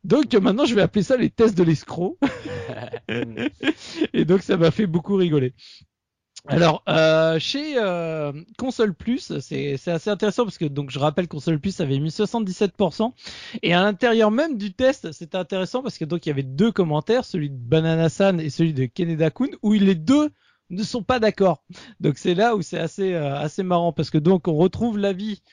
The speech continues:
Speaker 1: euh, de chez Banana Sun qui a plutôt aimé le jeu, qui dit que, euh, voilà, en plus il se retrouve avec ses adaptations de Capcom sur snes comme Final Fight, comme Super Goose and Ghost, donc, euh, lui il est très content des adaptations, les décors superbes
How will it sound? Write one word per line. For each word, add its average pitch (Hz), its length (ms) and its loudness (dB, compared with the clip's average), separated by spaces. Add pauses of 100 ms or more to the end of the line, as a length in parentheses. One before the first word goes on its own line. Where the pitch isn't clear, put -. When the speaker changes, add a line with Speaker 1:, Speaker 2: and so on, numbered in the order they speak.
(280)
Speaker 1:
euh, 120 200 -8
de 127 280 -2
chez 123 160 -4
Banana 147 300 2
Sun 339 260 -4
qui - 140 -4
a 143 80 0
plutôt 254 600 4
aimé 160 200 4
le 151 120 0
jeu, 175 260 0 (380)
qui 147 240 -6
dit 175 200 -4
que, 170 120 0
euh, 127 500 2
voilà, 156 260 4
en 143 100 0
plus 185 260 -10
il 131 40 -12
se - 80 -16
retrouve 180 320 -2
avec 135 220 0
ses 143 300 -4
adaptations 156 560 0
de 151 40 -8
Capcom 170 480 0
sur 160 200 -8
snes 165 400 -2
comme 139 160 -8
Final 147 340 -2
Fight, 156 320 -6
comme - 160 -6
Super 147 300 -2
Goose 143 180 -2
and 147 120 0
Ghost, 156 300 0
donc, 120 220 -10
euh, 123 120 -4 (360)
lui 160 160 4
il 147 80 4
est 131 60 -6
très 185 180 0
content 180 300 0
des 143 160 0
adaptations, 139 680 0
les 147 160 0
décors 160 440 2
superbes 160 640 0